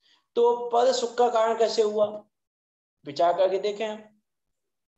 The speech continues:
तो प्रत्यक्ष दिखाई दे रहा है कि पद, पैसा, जो भी चीज लगाओ, एस-, एटसेटरा,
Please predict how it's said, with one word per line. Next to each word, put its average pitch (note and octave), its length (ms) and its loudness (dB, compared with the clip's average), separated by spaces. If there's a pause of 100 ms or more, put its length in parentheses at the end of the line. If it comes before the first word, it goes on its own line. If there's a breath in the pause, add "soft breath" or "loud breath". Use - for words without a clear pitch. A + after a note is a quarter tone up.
(420 soft breath)
तो B3 100 4
प्रत्यक्ष B3 720 2
दिखाई A#3 420 4
दे A#3 280 8
रहा G#3+ 280 6
है A#3 220 4
कि - 440 -10
पद, G#3 160 2 (480)
पैसा, G#3+ 1040 2
जो A#3+ 180 2
भी A#3+ 140 -2
चीज G3+ 280 -2
लगाओ, E3 320 2
एस-, - 460 -6
एटसेटरा, G3 840 2